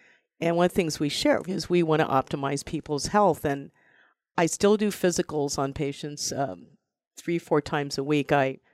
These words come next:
I have clinic where I line up to see a, a host of my patients. And I would say among the ninety minutes I spend with my patients during their annual exam, about s-, sixty minutes of that is really talking to them.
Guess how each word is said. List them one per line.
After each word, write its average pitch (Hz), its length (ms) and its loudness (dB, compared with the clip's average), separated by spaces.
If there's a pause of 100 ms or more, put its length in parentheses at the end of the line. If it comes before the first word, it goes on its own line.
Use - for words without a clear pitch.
(160)
I 151 80 0
have 151 160 0
clinic 147 400 -2
where 147 100 4
I 139 100 6
line 139 280 0
up 131 120 -4
to - 100 -8
see 139 340 -4
a, 135 260 -6 (260)
a 139 80 -6
host 160 320 0
of 139 120 -4
my 135 120 -2
patients. 151 580 -4
And 135 180 -6 (600)
I 185 120 2
would 233 180 2
say 165 180 8
among 151 260 2
the 147 80 4
ninety 151 340 2
minutes 151 360 0
I 139 100 4
spend 151 400 -2
with 143 180 -4
my 135 140 -2
patients 180 460 -2
during 139 200 0
their 131 140 2
annual 135 300 0
exam, 147 420 0 (1500)
about 170 300 4
s-, - 340 2 (180)
sixty - 720 2 (380)
minutes 180 420 2
of 135 80 2
that 135 260 6
is 139 200 2
really 190 280 4
talking 156 520 2
to - 180 -8
them. - 140 -12